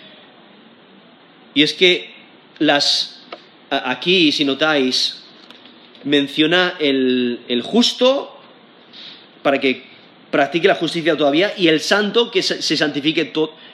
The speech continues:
eh, santifíquese todavía. Las menciona separadas, menciones separadas del justo y del santo,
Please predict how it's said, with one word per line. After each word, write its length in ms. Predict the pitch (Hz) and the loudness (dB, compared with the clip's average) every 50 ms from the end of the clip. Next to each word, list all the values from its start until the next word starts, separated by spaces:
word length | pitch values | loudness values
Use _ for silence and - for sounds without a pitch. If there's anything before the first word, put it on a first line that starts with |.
| - - - | -14 -4 -2
eh, 400 | 147 143 139 131 131 127 - - - - - - | 0 0 2 0 -2 -4 -6 -8 -18 -20 -20 -12
santifíquese 640 | - - - 156 135 156 - 196 180 196 - 185 170 | -4 -4 -2 -2 -2 -2 -2 0 0 0 0 0 -2
todavía. 960 | - - 180 165 151 151 143 143 185 202 170 139 107 - - - - - - - - | -2 -2 -2 0 2 2 0 0 0 0 0 0 -2 -4 -10 -18 -20 -20 -14 -4 -2
Las 140 | 151 170 | -2 0
menciona 340 | 156 165 156 165 208 254 254 - | 0 0 0 0 0 0 0 2
separadas, 880 | - 240 226 - 170 160 170 185 175 143 143 160 - - - - - - - - - - - - - - - - - | 2 2 2 2 2 0 0 0 0 0 -2 -2 -2 -4 -4 -8 -14 -20 -20 -20 -20 -20 -20 -20 -20 -20 -20 -10 -4
menciones 400 | 139 156 151 151 180 202 233 - | -2 -2 0 0 0 0 0 0
separadas 360 | 240 - 202 190 190 190 165 | 0 0 2 2 2 2 0
del 100 | 165 143 | 0 -2
justo 320 | - - 220 214 - 214 | -2 -4 -6 -2 0 2
y 40 | 196 | 2
del 120 | 165 143 127 | 2 2 0
santo, 400 | - 190 208 170 143 127 - | 0 -2 -2 -2 -2 -4 -6